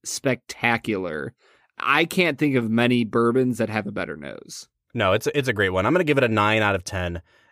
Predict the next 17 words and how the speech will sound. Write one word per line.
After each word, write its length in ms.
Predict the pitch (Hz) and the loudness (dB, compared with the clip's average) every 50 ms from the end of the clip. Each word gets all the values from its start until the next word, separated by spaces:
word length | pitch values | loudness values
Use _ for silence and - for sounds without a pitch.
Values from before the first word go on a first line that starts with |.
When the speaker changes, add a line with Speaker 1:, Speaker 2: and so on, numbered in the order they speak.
| - | -4
Speaker 2:
And 80 | 143 180 | 0 2
I'll 80 | 202 208 | 2 4
say 160 | - 226 208 | 4 2 4
this 180 | 175 180 156 | 4 2 2
before 280 | - 151 127 - 139 139 | 2 -2 0 2 2 2
we 100 | 135 131 | 2 0
take 200 | - 135 120 - | 0 0 -2 -2
a 40 | 101 | -2
sip. 300 | - - 107 92 - _ _ _ _ _ _ _ _ _ _ _ _ _ _ _ | -2 -2 -2 -2 -2 _ _ _ _ _ _ _ _ _ _ _ _ _ _ _
You 100 | 135 139 | -4 0
know, 140 | 147 151 151 | 2 4 4
with 140 | 151 147 - | 2 2 0
Eagle 260 | 196 226 220 220 156 | -6 0 2 2 4
Rare, 220 | 139 139 139 127 | 6 4 6 6
I 80 | 120 110 | 4 4
felt 180 | - 139 143 131 | 2 0 2 2
like 240 | 143 135 - - | 2 -2 -2 -4